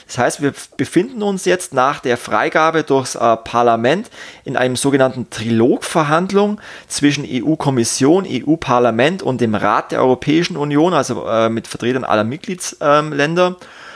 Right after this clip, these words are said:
ähm, wo eben dann jetzt nochmal wirklich konkret über, ähm, die E-Privacy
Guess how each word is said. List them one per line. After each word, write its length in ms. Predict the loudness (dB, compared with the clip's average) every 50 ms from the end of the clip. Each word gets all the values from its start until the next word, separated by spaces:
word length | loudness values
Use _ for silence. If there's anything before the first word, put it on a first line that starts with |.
| -20 -20 -20 _ 0
ähm, 500 | 2 4 4 4 4 0 -4 -8 -8 -8 -4
wo 180 | 0 2 2 4
eben 280 | 4 2 2 2 2
dann 180 | 2 2 2 2
jetzt 160 | 0 -2 -2
nochmal 320 | -4 0 2 2 2 2
wirklich 400 | 2 -2 -2 0 -2 -4 -4 -6
konkret 540 | -16 -14 -12 -12 -10 -4 0 2 2 2 0
über, 600 | 0 -4 0 2 4 4 6 6 6 6 4 4 4
ähm, 580 | 4 4 4 2 0 -2 -6 -8 -8 -8 -10 -10
die 280 | -12 -12 -12 -12 -12
E-Privacy 720 | -14 -16 -16 -10 -2 0 0 2 0 0 -4 -6 -10 -10